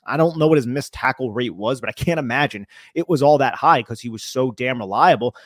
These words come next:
And when he left for the Raiders, it sucked. I'm not sure if it was injury related. I wasn't really around at that time, but it just seemed like his career fell off a cliff. I felt like he was really promising when he was with the Giants. I'm not sure if this was injury related as well, but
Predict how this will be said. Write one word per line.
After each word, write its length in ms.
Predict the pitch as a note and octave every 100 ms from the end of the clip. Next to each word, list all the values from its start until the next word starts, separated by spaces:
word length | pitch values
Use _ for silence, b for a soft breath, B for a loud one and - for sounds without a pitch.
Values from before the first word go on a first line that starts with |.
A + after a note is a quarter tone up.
| B
And 60 | E3+
when 80 |
he 80 | D#3+
left 320 | A#2+ E3 G3+
for 100 | -
the 120 | C3 A2+
Raiders, 540 | B2 G3 C3+ A#2 - _ _ -
it 120 | -
sucked. 280 | G3 D#3 A#2
I'm 120 | C#3
not 180 | F3 -
sure 180 | E3
if 60 | E3+
it 40 |
was 140 | B2+ A2+
injury 420 | C#3 C#3 C3+ D3
related. 500 | A#2 G#2+ A2 C#3 F3
I 40 |
wasn't 240 | A2+ B2+ A#2+
really 140 | A#2
around 320 | G2+ A#2+ C#3+
at 80 | A#2
that 160 | G#2 -
time, 340 | B2 C#3 G#2+ _ _ _ _ -
but 240 | B2+ C3 -
it 100 | D#3
just 160 | D#3 -
seemed 180 | E3 D#3
like 180 | C3+
his 100 | C3
career 280 | - C3 C#3
fell 220 | - B2+
off 180 | C3 A#2
a 60 | -
cliff. 300 | - C3+ - B B
I 80 | C3
felt 160 | D3+ C#3
like 120 | A#2
he 60 |
was 120 | A2+ G2+ A2
really 220 | C3+ B2+
promising 500 | - B2+ C3 - G#2
when 120 | B2+
he 40 |
was 120 | B2 G#2
with 160 | A#2+
the 80 | G2
Giants. 380 | F#2 A2+ B2 A#2+
I'm 60 |
not 100 | A2
sure 120 | - A#2
if 80 |
this 160 | A2+ -
was 120 | A2+ C#3
injury 440 | B2+ B2+ B2+ B2 b b b
related 460 | B2+ B2+ B2+ B2+ - B B
as 220 | A#2 A#2 F#2+
well, 220 | B2 C3
but 260 | A#2 G#2+